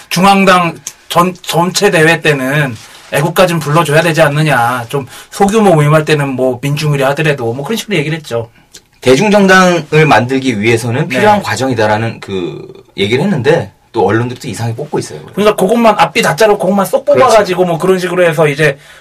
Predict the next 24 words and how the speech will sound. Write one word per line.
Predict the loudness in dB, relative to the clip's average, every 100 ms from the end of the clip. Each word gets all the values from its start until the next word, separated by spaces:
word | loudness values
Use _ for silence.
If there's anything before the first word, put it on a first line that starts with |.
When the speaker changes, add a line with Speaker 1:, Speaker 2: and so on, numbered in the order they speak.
| -8
Speaker 1:
호도를 | -2 2 4 4
하는데 | 2 0 0
이제 | 0 -2 -6 _ -10
풀스토리를 | -8 -6 -2 -2 2 0 -2 _ _ _ _ _
저도 | 0 2 4 2 0 -2
아까 | 0 2 2
이제 | 2 0 0 -4 _ _ _
이 | -12 -6 -6 -6
세작한테 | -4 0 2 0 -2 -2
들었는데 | -2 -4 -6 -10
그 | -10
풀스토리를 | -6 -6 -4 -4 -4
들으면은 | -6 -8 -6 -4 -4 -8 -18 -6
그 | 0
맥락이 | 2 4 4 4
아니라 | 2 2 2
아까 | 2 2
말씀하셨던 | 2 0 -4 -6 -6 -2 0 0 -4 _ _ _
아까 | -6 -2 -2 -2
대박이 | -2 2 2 2
형님이 | -2 -2 -6
얘기하셨나요? | -6 -6 -8 -8 -10 -12 -20 -8
그 | -2 -2 -4 _ _ -20 -14
대중화. | -2 0 2 2 0